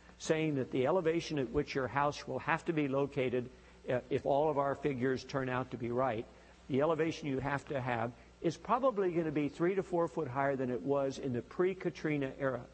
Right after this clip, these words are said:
In other words, they looked at that storm and said, "We miscalculated. The real threat is gonna be even higher than that. And, oh, by the way, that's only what we call the one percent chance flood of the hundred-year flood.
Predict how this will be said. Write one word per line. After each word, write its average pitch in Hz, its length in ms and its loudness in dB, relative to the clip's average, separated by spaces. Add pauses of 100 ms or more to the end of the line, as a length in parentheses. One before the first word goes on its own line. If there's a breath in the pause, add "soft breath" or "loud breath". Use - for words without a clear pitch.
(280 loud breath)
In 143 140 2
other 180 180 4
words, 165 360 0
they 123 160 2
looked 170 260 0
at 226 120 -10
that 165 200 2
storm 151 360 0
and 131 120 -2
said, 123 220 -2
"We 123 100 0
miscalculated. 135 1040 0 (400 loud breath)
The 135 120 0
real 185 280 2
threat 160 400 0
is 135 160 -2
gonna 131 200 0
be 135 260 0
even 135 180 0
higher 160 440 0
than 120 220 -2
that. 117 220 -6 (300 loud breath)
And, 170 140 2
oh, 170 120 4
by 135 200 0
the 123 100 -2
way, 143 460 0 (260 loud breath)
that's 170 240 2
only 175 300 2
what 147 200 2
we 147 140 0
call 131 380 0
the 113 80 -2
one 151 280 2
percent 143 460 -2
chance 135 320 -2
flood 123 340 0
of 120 100 0
the 120 60 -4
hundred-year 120 480 -2
flood. 160 360 0